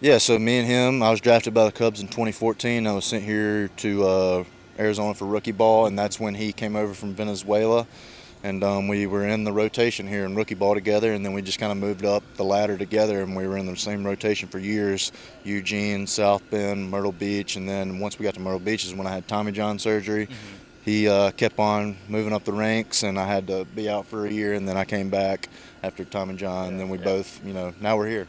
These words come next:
Speaker 1: You know, now we're both in the big leagues. And, uh, it's a, it's honestly a dream come true, you know.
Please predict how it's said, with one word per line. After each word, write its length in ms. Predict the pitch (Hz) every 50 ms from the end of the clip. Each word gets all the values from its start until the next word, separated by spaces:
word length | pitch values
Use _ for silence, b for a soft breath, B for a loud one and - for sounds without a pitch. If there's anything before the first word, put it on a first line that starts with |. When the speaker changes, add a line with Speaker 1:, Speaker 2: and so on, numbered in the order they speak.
| - -
Speaker 1:
You 80 | 101 98
know, 160 | 95 95 98
now 180 | 98 101 104 101
we're 60 | 101
both 240 | 92 107 104 101 -
in 80 | 104
the 60 | 98 95
big 240 | 90 104 104 95
leagues. 440 | 98 95 92 92 95 87 - - - B B B B B B B B B B B -
And, 220 | - 95 95 92 95
uh, 120 | 95 92
it's 160 | 95 - - 107
a, 80 | 101 95
it's 120 | 95 -
honestly 320 | 123 123 123 113 - 135 123
a 40 | 110
dream 200 | 101 120 113 107
come 200 | - 120 110 104
true, 220 | - - 117 110
you 140 | 101 98 95
know. 260 | 95 95 95 98 98